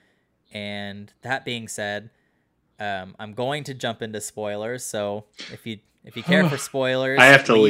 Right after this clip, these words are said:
Speaker 2: leave.
Speaker 1: now, 'cause I'm, I'm, uh, I'm gonna get into it. Oh, Brian's being decapitated.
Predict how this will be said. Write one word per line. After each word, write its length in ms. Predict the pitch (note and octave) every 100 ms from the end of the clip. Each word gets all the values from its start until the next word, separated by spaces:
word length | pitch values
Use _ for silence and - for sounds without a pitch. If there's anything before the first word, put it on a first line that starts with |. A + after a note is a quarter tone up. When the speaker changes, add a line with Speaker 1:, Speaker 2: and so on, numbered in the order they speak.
| G#2
Speaker 2:
leave. 80 | A#2
Speaker 1:
now, 340 | C#3 B2+ C3+ -
'cause 160 | A2
I'm, 160 | A#2 A2+ -
I'm, 140 | A2 A2+
uh, 200 | A2+ B2 - - - - - - - - - - - - - -
I'm 60 | A2
gonna 160 | A2+
get 140 | A2+ B2
into 320 | C3 B2+ A2+
it. 180 | A#2 - _ - - - _ -
Oh, 220 | A2 A#2+ -
Brian's 560 | A#2 A2+ A2+ A2+ - - _ _ _
being 240 | A#2 A2
decapitated. 840 | G#2+ G2+ A2 G#2 G#2 G#2 G#2 G#2+